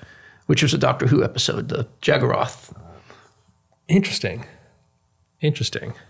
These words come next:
Speaker 1: I really wanna go back and see which of those <laughs> came first at some point.
Speaker 2: Um,
Speaker 1: All right, so, I mean, they've, they have, the, the ghost has, has possessed
Speaker 2: Yep.
Speaker 1: Gordon Way.
Speaker 2: Yep.
Speaker 1: They have used the time machine to take him back to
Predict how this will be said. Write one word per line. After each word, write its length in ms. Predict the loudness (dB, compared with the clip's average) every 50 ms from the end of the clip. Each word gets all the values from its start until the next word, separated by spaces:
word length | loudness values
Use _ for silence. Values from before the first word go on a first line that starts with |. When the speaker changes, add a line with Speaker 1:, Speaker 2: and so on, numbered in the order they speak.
| _ _ _ _ 0 4
Speaker 1:
I 40 |
really 200 | 8 8 8 8
wanna 160 | 8 8 8 10
go 140 | 10 10
back 160 | 10 8 6 6
and 80 | 6 6
see 140 | 6 6
which 200 | 8 8 8 6
of 60 | 8 8
those 180 | 8 6 6 4
<laughs> 100 | 4 4
came 160 | 4 4 4
first 460 | 2 0 0 0 2 2 2 2 0
at 100 | 2 0
some 200 | 2 4 2 2
point. 300 | 2 2 2 0 0 -2 -4 -14 -14 -12 -12 -12 -14 -16 -18 -20 -20 _ _ _ _ _ _ _ _ _ _ _ _ -20 -20 -20 _ _ _ 0
Speaker 2:
Um, 600 | 4 4 6 6 6 6 6 6 6 6 6 8
Speaker 1:
All 60 | 8
right, 120 | 8 8
so, 80 | 8 8
I 40 | 8
mean, 120 | 8 8
they've, 220 | 8 6 6 6
they 140 | 6 8 8 10
have, 340 | 10 8 6 4 2 -4 -10 -18 _ _ _ 0
the, 180 | 4 6 6 8
the 100 | 8 8
ghost 300 | 10 10 10 10 8 8
has, 380 | 6 6 6 4 0 -2 -6 2 4
has 420 | 6 6 6 4 2 0 0 -4 -8 _ _ _ _ _ _ _ -10 2
possessed 760 | 6 6 8 8 8 8 8 6 6 4 2 2 -2 -6 -6 -10 -14 -6 0
Speaker 2:
Yep. 220 | 0 0 0 0 -12 -20 -20 _ -20 -20 -20 _ 2
Speaker 1:
Gordon 260 | 4 6 8 8 8
Way. 300 | 8 6 6 2 2 -2 -10 -20 -20 -18 -4 0
Speaker 2:
Yep. 220 | 0 0 0 0 -14 _ _ -20 -20 _ _ _ _ _ _ _ _ -4
Speaker 1:
They 160 | 4 6 8 8
have 140 | 8 8
used 240 | 8 8 6 6 6
the 60 | 2 2
time 240 | 4 4 4 4 4
machine 320 | 4 4 4 4 4 4
to 60 | 2
take 220 | 4 4 2 6 6
him 100 | 6 6
back 240 | 6 6 4 4 4
to 340 | 2 4 4 4 4 2